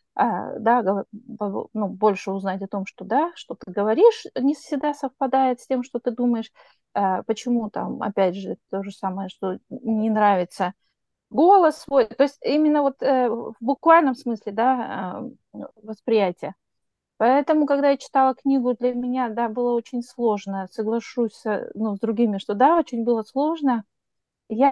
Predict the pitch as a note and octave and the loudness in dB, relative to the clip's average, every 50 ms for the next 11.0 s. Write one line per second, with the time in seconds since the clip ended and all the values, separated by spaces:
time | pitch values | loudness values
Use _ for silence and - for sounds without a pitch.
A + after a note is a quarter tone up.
0 | C#4 C#4+ C#4+ C#4+ C#4 B3 B3+ B3+ C4 B3+ - A3+ - - C#4 C4 - C4+ C4+ C#4 | 2 0 0 0 0 0 0 0 0 0 -2 -4 -4 -4 -4 0 0 2 2 4
1 | C#4+ D#4+ F#4 G4 F#4+ E4 B3+ G3+ F3 - - _ - A3 A#3 A#3+ B3 B3+ B3+ B3+ | 4 2 2 2 2 2 0 -2 -2 -6 -10 _ -8 -6 -4 -4 -4 -4 -6 -6
2 | C4 C4+ C4+ C4 - - - - _ _ _ - D#4 C#4+ C#4 - A#3 - - C#4+ | -4 -4 -4 -4 -4 -6 -18 -20 _ _ _ 0 0 0 0 -2 -10 -8 -4 -4
3 | D4 E4 D#4+ E4 - - E4 D4+ D#4+ E4 - - F4 D#4+ D#4 C4+ A#3+ G#3 G3+ G3+ | -2 -2 -4 -6 -4 -2 0 0 0 0 0 4 6 8 8 8 6 4 2 2
4 | G3+ A#3 - _ - - - - - - - - - _ _ _ _ - - B3+ | 0 0 0 _ -6 -6 -6 -6 -12 -18 -18 -18 -20 _ _ _ _ -4 -4 -4
5 | C4 C4 - C4 C#4 C#4+ C#4+ D4 - C#4 B3+ B3 A#3+ A#3+ B3 C4+ C4 - A#3 C4 | -4 -2 -4 -4 0 0 0 0 0 0 -2 0 0 0 0 0 0 0 0 0
6 | D4 D#4+ - - - - - B3 B3 A#3 A3+ - - A3 A3 G#3 G3 G3+ _ _ | 0 0 -2 -4 -4 0 0 0 2 0 -2 -2 -4 -2 -2 -2 -4 -6 _ _
7 | _ _ _ _ _ _ _ _ _ _ _ - A#3 A#3+ A#3+ A#3+ D4 F#4 F#4+ F#4+ | _ _ _ _ _ _ _ _ _ _ _ -4 -2 -2 0 0 0 0 0 -2
8 | - - - - G3+ G3 G#3+ G#3 G#3 G3+ G3 F#3+ A3 B3+ C4+ - _ _ _ _ | -4 -10 -6 -4 -4 -4 -4 -4 -6 -6 -6 -8 -8 -12 -14 -16 _ _ _ _
9 | _ _ _ _ _ - B3 C4+ B3+ B3+ D#4 D#4 D#4+ C#4+ B3+ - _ _ - - | _ _ _ _ _ -2 0 2 2 2 2 2 2 2 0 0 _ _ -6 -4
10 | A3+ G3+ - G#3+ G3+ G#3 A3 A3 - C4 C#4+ F#4 G4 G4 F#4+ D4+ B3 A3 G3+ | -4 -4 -4 -4 -6 -6 -6 -4 -2 -2 0 0 -2 -2 0 -2 -2 -2 -4